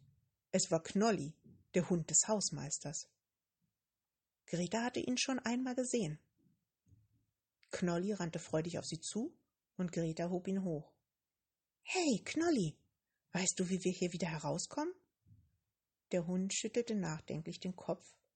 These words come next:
sprang von Gretas Arm herunter und lief zu einer kleinen Öffnung, die sie noch gar nicht bemerkt hatten.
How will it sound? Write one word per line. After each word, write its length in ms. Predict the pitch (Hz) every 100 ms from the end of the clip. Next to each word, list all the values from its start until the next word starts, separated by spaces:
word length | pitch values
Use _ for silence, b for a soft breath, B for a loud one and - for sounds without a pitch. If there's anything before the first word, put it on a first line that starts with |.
| _ _ _ - - - -
sprang 400 | - 165 170 165
von 200 | 185 175
Gretas 460 | 165 170 165 156
Arm 280 | - 147 165
herunter 600 | 175 190 202 202 247 262 - _ _ _ _ _ -
und 180 | 196 180
lief 260 | 208 262
zu 120 | -
einer 160 | - 190
kleinen 400 | 185 170 165 208
Öffnung, 500 | - 180 - 196 196 - _ _ _ _ -
die 60 |
sie 120 | 175 165
noch 160 | 156
gar 160 | 165 151
nicht 160 | 151
bemerkt 440 | 185 185 165 - -
hatten. 280 | - 160